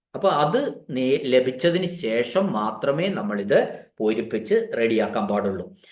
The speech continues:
നമ്മൾ ഈ ഓൺലൈൻ, ആ, പിന്നെ ആപ്ലിക്കേഷൻ കൊടുക്കുന്ന സമയത്ത്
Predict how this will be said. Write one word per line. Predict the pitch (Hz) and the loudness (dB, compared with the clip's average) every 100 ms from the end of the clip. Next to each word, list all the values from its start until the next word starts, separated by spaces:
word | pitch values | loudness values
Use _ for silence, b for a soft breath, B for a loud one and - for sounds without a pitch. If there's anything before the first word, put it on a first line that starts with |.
| b 147 | b 2
നമ്മൾ | 165 196 | 4 6
ഈ | 196 | 8
ഓൺലൈൻ, | 156 156 180 202 220 226 220 | 6 6 6 6 6 2 0
ആ, | 190 170 165 | 0 0 -2
പിന്നെ | 170 165 165 | -4 -4 -4
ആപ്ലിക്കേഷൻ | 151 143 170 170 175 170 170 | -4 -2 -2 2 0 0 -4
കൊടുക്കുന്ന | 156 170 - 156 151 | -2 -2 0 -4 -2
സമയത്ത് | 135 120 117 98 104 | -4 -4 -2 -2 -4